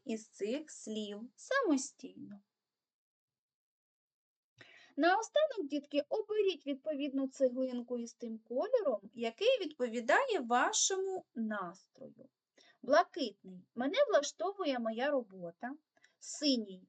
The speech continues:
Я працюю добре. Жовтий.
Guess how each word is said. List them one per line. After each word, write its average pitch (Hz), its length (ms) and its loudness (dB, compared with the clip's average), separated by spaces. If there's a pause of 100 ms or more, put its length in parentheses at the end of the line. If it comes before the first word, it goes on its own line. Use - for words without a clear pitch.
Я 254 260 4
працюю 311 540 2
добре. 233 520 -2 (640)
Жовтий. 254 800 0